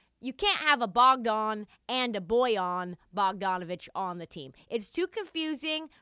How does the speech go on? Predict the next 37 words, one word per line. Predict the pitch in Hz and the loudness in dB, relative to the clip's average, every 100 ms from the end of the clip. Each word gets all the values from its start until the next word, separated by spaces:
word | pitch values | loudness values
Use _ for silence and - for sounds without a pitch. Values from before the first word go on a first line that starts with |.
| _ | _
for | 226 | -10
them. | 180 240 285 370 466 480 _ | -4 -2 0 -2 -6 -12 _
It's | - 262 | -10 -8
too | - 302 | -6 -8
confusing | 302 262 285 254 262 254 - | -8 -8 -8 -8 -8 -10 -14
for | _ 233 - | _ -6 -4
us. | - 226 311 392 - - | 2 4 4 0 -10 -10
It's | 226 | -10
too | - 302 | -6 -6
confusing | 294 254 277 254 254 - _ | -6 -8 -8 -6 -8 -10 _
for | 233 | -8
the | 214 | -8
teammates. | - 311 320 311 _ - | -8 -8 -6 -6 _ -6
It's | 359 | -6
a | 349 | -2
no-go. | 294 226 156 117 - _ | 0 0 -2 -10 -12 _
So | - 269 | -6 -4
if | 269 | -4
you | 339 427 | -4 -4
get | 403 | -4
Bojan, | 226 320 294 254 247 | -4 -2 0 0 -2
you | 214 262 | -4 0
gotta | 247 220 | 0 0
trade | - 233 208 | -4 -2 -2
Bo-, | - 190 175 | -6 -10 -8
Bogdan. | 170 180 151 107 82 _ | -2 -2 -2 -10 -20 _
You | 226 | -10
just | 226 233 | -6 -2
have | 170 - | -4 -4
to. | - - | -18 -6
No | 233 | -4
siree, | 254 269 240 226 | -2 -4 -4 -4
Bob. | 180 175 170 - _ | 0 0 0 -6 _
It's | 196 - | -12 -8
not | 180 151 | -8 -6
my | 170 | -6
job. | 165 240 233 | 2 4 4